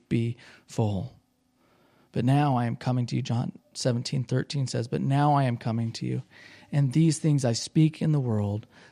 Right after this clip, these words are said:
that they may have my joy fulfilled." So th-, this s-,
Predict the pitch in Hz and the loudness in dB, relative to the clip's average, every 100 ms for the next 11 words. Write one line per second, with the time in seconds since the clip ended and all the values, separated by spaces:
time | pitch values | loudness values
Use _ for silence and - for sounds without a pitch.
0 | - 117 - 147 135 131 123 117 107 117 | -2 -2 0 2 4 4 4 2 2 2
1 | 113 110 110 - 117 98 107 - 120 110 | 2 0 -2 -4 -4 -4 -6 -6 -4 -2
2 | 107 104 101 135 - - 110 104 - 135 | 0 0 -2 -6 -10 -4 -2 -2 -4 -6
3 | - - - - - - - - _ _ | -10 -12 -12 -12 -14 -14 -18 -20 _ _
4 | _ _ _ _ _ _ _ _ - 180 | _ _ _ _ _ _ _ _ -2 -2
5 | - 175 185 - 170 226 240 - - - | -2 0 0 2 8 8 8 -2 -12 -12